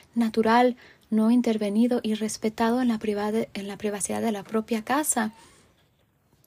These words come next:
Y sin que yo diga nada ni mencione nada, esto es como si el telón de repente se cayera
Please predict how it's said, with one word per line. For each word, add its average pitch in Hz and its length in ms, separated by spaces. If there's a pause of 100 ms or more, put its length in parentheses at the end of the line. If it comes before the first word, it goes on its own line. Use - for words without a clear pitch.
(160)
Y 240 120
sin 247 220
que 240 160
yo 277 360 (380)
diga 262 240
nada 247 440
ni 220 140
mencione 220 580
nada, 269 460 (840)
esto 240 240
es 269 80
como 247 260
si 240 140
el 226 140
telón 226 320
de 269 100
repente 247 400
se 220 140
cayera 262 600